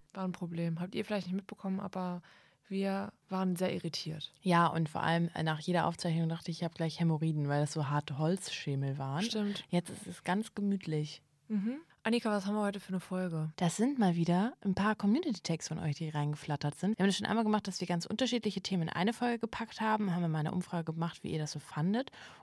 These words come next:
Speaker 2: Und da haben viele geschrieben, "Macht es doch öfter mal." Das ist dann quasi unsere bunte Mixtüte an Themen.
Speaker 1: Eine Wundertüte.
Speaker 2: Eine Wundertüte. Und das auch heute, denn es sind richtig, richtig, richtig viele Fragen von euch gekommen und Takes.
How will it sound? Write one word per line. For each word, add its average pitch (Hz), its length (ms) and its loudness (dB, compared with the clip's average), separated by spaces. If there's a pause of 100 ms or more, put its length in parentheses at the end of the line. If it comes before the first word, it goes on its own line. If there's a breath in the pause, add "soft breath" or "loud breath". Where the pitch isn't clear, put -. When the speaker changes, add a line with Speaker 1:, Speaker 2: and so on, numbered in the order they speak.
Speaker 2:
Und 170 280 4
da 147 80 2
haben 151 120 0
viele 151 200 0
geschrieben, 175 520 0 (240)
"Macht - 220 -4
es 143 100 -6
doch 190 160 -2
öfter 185 280 2
mal." 135 360 2
Das 147 140 -4
ist 165 160 -4
dann 165 100 4
quasi 160 300 0
unsere 160 240 -4
bunte 165 680 2
Mixtüte - 1080 -2
an 143 220 0
Themen. 143 220 -6
Speaker 1:
Eine 190 200 -2
Wundertüte. 175 640 -4
Speaker 2:
Eine 277 160 0
Wundertüte. 226 680 0
Und 175 260 -2
das 208 280 2
auch 180 220 0
heute, 185 260 2
denn 165 200 2 (340 loud breath)
es 185 140 0
sind 180 220 4
richtig, 208 360 -2
richtig, 202 320 -4
richtig 185 260 -4
viele 170 180 0
Fragen 170 360 0
von 160 180 -4
euch 151 140 -2
gekommen 156 480 -2
und 151 200 -2
Takes. 180 560 0